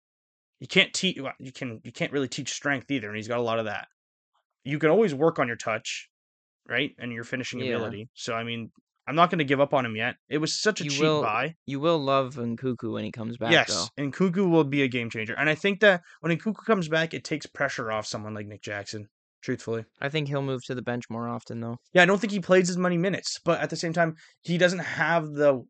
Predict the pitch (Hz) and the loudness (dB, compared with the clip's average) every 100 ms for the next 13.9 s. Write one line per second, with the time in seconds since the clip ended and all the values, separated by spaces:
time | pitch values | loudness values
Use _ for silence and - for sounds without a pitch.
0 | _ 139 143 135 151 156 135 139 143 139 | _ -4 -2 4 4 4 4 4 4 4
1 | 131 123 127 120 123 - _ _ _ _ | 2 0 2 2 0 -8 _ _ _ _
2 | _ _ _ _ _ - 151 156 165 151 | _ _ _ _ _ 0 2 6 6 4
3 | - - 160 151 135 139 139 123 127 143 | 2 6 8 8 8 4 2 0 0 -2
4 | 127 _ _ _ _ _ _ _ _ _ | -2 _ _ _ _ _ _ _ _ _
5 | - 147 135 90 107 117 80 - - - | -16 -4 -2 -2 -2 -4 -6 -8 -12 -14
6 | - _ _ _ _ _ _ _ _ _ | -14 _ _ _ _ _ _ _ _ _
7 | - 131 - 117 110 - 113 117 120 113 | -4 -4 -2 -6 -6 -6 -2 -2 -2 -4
8 | - 120 117 120 123 117 131 - 143 120 | -4 -6 -6 -4 -4 -4 -8 -2 4 4
9 | - _ _ _ _ _ _ - 196 226 | 2 _ _ _ _ _ _ 6 10 12
10 | 233 247 269 202 180 170 160 135 135 151 | 10 10 10 10 8 10 10 12 10 8
11 | - 131 120 107 104 107 - - _ _ | 6 2 2 0 -2 -2 -6 -12 _ _
12 | _ _ _ 113 113 127 131 - 120 110 | _ _ _ -6 -2 0 -2 0 -4 -4
13 | _ _ _ - 113 117 120 117 110 | _ _ _ 0 6 8 8 8 2